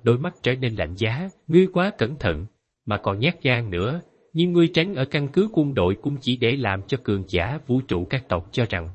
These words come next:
thực lực ngươi kém, cũng nhận định rằng ngươi có bảo tàng, nhưng ta biết, ngươi nhát gan chỉ là ngụy trang,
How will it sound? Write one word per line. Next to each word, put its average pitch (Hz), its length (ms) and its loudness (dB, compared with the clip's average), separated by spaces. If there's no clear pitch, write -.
thực 110 220 -2
lực 98 180 -2
ngươi 123 200 2
kém, 139 360 -2
cũng 123 160 0
nhận 110 220 0
định 104 200 -2
rằng 92 260 -2
ngươi 135 180 4
có 175 160 -2
bảo 117 220 0
tàng, 92 320 -2
nhưng 151 180 -2
ta 147 100 0
biết, 185 220 0
ngươi 127 180 4
nhát 160 240 -2
gan 127 260 2
chỉ 117 160 -2
là 92 300 -4
ngụy 90 280 0
trang, 110 320 0